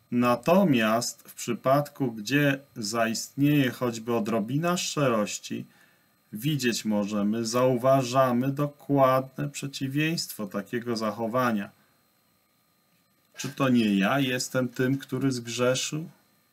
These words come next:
Na co może się uskarżać człowiek, dopóki żyje? Niech się uskarża na swoje grzechy.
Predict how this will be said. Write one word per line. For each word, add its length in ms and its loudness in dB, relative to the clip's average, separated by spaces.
Na 160 0
co 180 -2
może 320 0
się 160 -4
uskarżać 540 -2
człowiek, 440 0
dopóki 480 -6
żyje? 420 -2
Niech 200 -2
się 160 -4
uskarża 640 -4
na 200 -2
swoje 560 -4
grzechy. 580 -2